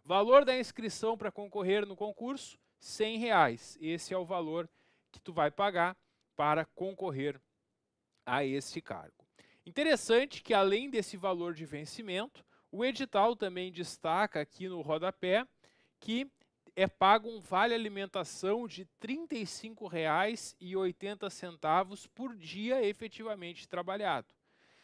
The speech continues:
Então, para cada dia de trabalho no mês, tu recebe mais trinta e cinco e oitenta, trinta e cinco reais e oitenta centavos, que é o valor para a alimentação.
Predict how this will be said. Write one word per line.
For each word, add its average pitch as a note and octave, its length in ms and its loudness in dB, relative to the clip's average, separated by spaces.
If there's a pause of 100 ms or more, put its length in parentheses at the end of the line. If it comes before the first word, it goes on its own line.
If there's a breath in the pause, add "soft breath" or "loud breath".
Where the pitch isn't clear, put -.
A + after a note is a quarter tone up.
(120)
Então, G3+ 240 0
para G3+ 200 2
cada B3 360 4
dia G3 380 0
de E3 160 -4
trabalho F3 480 0
no G#3 100 -14
mês, A#3 480 -2 (280)
tu G#3 100 -10
recebe G3 680 0 (160)
mais F3+ 600 0
trinta B3 340 -8
e G#3+ 80 -2
cinco G#3 460 -12
e F#3 40 -6
oitenta, E3 640 -8 (260)
trinta G3 220 -8
e F#3 80 -2
cinco - 240 -14
reais E3 380 0
e - 20 -14
oitenta D#3 300 -16
centavos, G3+ 640 -2 (320 soft breath)
que - 80 -2
é A3 60 8
o G#3+ 80 4
valor F#3+ 480 -2 (260)
para D#3+ 400 2 (100)
a D3 120 -2
alimentação. E3 960 -4